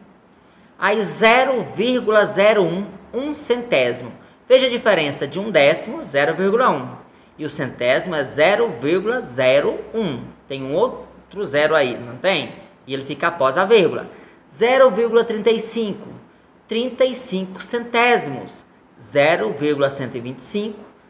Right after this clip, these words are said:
cento e vinte e cinco milésimos.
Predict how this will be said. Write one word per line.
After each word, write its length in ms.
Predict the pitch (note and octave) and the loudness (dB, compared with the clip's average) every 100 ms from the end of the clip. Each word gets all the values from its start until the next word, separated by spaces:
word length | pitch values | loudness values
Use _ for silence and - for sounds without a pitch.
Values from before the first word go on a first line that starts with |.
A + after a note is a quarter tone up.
| _ | _
cento 460 | _ - D3+ C#3+ G3 | _ -6 -4 -4 -8
e 40 | |
vinte 240 | D#3+ F3+ F3 | -8 -8 -10
e 40 | |
cinco 280 | - E3 D#3 - - _ - | -14 -14 -14 -20 -20 _ -8
milésimos. 840 | G3+ G3+ G#3+ G#3+ B2 - - | 0 6 6 4 -2 -10 -16